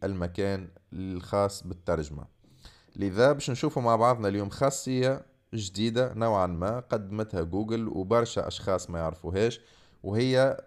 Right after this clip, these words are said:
تتمثل في أنك تقوم برفع الوثيقة كاملة على موقع جوجل ترانزليت باش يقوم بترجمتها. باش نقوموا بالعملية هذه، أول حاجة تضغط على زر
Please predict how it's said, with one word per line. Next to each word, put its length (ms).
تتمثل 500
في 180
أنك 240
تقوم 400
برفع 520
الوثيقة 760
كاملة 840
على 500
موقع 360
جوجل 340
ترانزليت 540
باش 160
يقوم 260
بترجمتها. 680
باش 140
نقوموا 340
بالعملية 680
هذه، 240
أول 320
حاجة 360
تضغط 400
على 280
زر 280